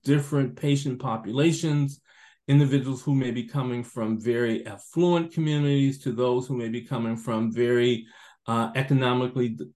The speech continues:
deprived, depressed communities. So, uh, they get to see everything and then are in a better position to choose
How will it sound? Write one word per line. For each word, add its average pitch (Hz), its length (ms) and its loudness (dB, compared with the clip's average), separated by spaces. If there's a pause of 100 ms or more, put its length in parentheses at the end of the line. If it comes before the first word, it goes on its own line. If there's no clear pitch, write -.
deprived, 120 640 0
depressed 113 720 -4
communities. 107 520 0
So, 120 400 0 (320)
uh, 123 260 -4
they 151 160 2
get 208 200 4
to 175 100 4
see 175 460 2 (180)
everything 143 760 0
and 117 460 -4
then 147 440 4
are 131 240 -4
in 123 80 -2
a 110 60 -2
better 131 340 -2
position 123 500 -4
to 113 140 -12
choose 131 480 2